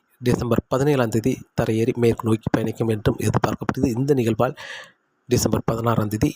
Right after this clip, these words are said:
அனைத்து மாகாணங்களுக்கும் லேசான மிதமான மழையாக தொடர வாய்ப்புள்ளது. வட மாகாணங்களுக்கு ஓரிரு இடங்கள் கனமழை தொடர, தொடர வாய்ப்புள்ளது.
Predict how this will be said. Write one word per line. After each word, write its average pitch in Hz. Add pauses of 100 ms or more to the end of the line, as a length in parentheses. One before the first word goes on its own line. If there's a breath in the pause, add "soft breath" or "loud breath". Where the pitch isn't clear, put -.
(140)
அனைத்து 120
மாகாணங்களுக்கும் 110
லேசான 110
மிதமான 107
மழையாக 107 (140)
தொடர 117
வாய்ப்புள்ளது. 110 (300 loud breath)
வட 139
மாகாணங்களுக்கு 117
ஓரிரு 113
இடங்கள் 117
கனமழை 101
தொடர, -
தொடர 110
வாய்ப்புள்ளது. 104